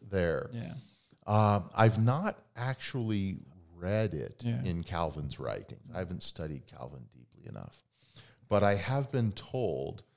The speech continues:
Speaker 1: that Calvin explained that one by saying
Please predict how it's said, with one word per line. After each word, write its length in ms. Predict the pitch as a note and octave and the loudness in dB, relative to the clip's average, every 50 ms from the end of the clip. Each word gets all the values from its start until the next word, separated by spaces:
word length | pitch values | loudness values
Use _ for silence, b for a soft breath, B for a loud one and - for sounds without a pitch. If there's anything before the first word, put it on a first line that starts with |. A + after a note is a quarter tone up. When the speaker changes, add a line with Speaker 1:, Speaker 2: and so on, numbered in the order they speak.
| _ _ _ _ - | _ _ _ _ -4
Speaker 1:
that 200 | A2 G#2 G#2 - | -2 -2 -2 -6
Calvin 400 | - - G#2+ A2 A#2 A2 G#2 G2+ | -4 0 2 2 2 2 2 -2
explained 560 | G2+ F#2 - - - A2+ G#2+ G#2+ A2 A2 A2 | -2 -4 -6 -6 -4 -2 0 0 0 0 0
that 220 | F#2+ F#2 F#2 - - | 0 0 0 0 -2
one 260 | F#2 F2+ F2+ G2 G2 | -4 -4 -4 -4 -2
by 160 | F2+ F#2 F#2 | -2 -2 -2
saying 580 | F#2+ - - G#2+ G2+ F#2+ F#2 F2+ F2+ F2+ F2+ | -4 -4 -4 -4 -2 -2 0 -2 -2 -2 -4